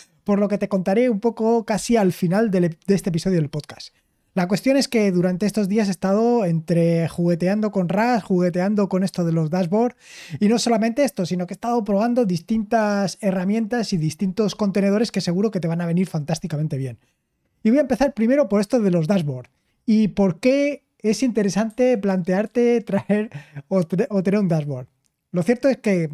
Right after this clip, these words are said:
eh, llevo, pues, más de un año o dos años contándote que tengo levantados como cuarenta o cincuenta servicios.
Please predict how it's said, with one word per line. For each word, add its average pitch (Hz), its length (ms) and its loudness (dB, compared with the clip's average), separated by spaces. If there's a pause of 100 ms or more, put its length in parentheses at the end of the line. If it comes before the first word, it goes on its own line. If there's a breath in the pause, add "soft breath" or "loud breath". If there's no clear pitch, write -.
(560)
eh, 156 500 -4
llevo, 208 720 2
pues, 147 760 -4 (720)
más 180 360 0
de 202 180 4
un 202 160 4
año 214 300 4
o 185 80 4
dos 185 180 2
años 208 280 0
contándote 233 720 -2
que 180 140 -4
tengo 190 260 0
levantados 185 500 0
como 175 280 -2
cuarenta 196 400 -2
o - 20 0
cincuenta 190 400 -2
servicios. 160 500 -4